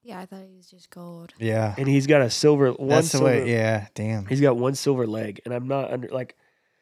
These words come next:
Speaker 3: that's what I'm s-, I, do you think it's just, like, people are so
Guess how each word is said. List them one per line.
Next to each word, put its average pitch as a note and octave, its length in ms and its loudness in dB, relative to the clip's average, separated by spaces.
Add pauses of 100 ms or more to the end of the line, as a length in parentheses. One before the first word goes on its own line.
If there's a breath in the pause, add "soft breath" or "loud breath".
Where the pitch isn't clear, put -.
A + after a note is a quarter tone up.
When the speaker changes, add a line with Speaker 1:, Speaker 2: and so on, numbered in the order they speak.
(440)
Speaker 3:
that's D#3 180 -2
what F#3+ 120 0
I'm D#3 60 -4
s-, C3+ 120 -10 (460)
I, C#3+ 180 -2
do C3+ 260 -8
you E3+ 160 0
think G#3 280 -2
it's G#3+ 160 -2
just, F3 200 -4
like, C3+ 200 0
people D#3+ 280 -2
are A#2 220 0
so C3+ 680 0